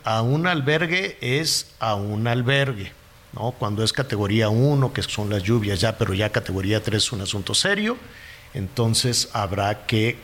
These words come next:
considerarlo. Es categoría tres, tiene vientos, tiene rachas de casi doscientos kilómetros por hora, ¿eh? Eso ya es, este, es fuerte, es complicado.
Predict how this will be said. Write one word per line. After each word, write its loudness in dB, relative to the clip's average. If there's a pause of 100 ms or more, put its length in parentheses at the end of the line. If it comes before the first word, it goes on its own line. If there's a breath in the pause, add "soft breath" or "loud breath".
considerarlo. -2
Es -2
categoría -2
tres, 0 (420 loud breath)
tiene 0
vientos, 0
tiene 4
rachas 0
de -2
casi 0
doscientos 0
kilómetros -2
por -6
hora, -2
¿eh? -2 (120)
Eso 0
ya 0 (460 loud breath)
es, 0 (100)
este, -4
es 0
fuerte, -2
es 0
complicado. -2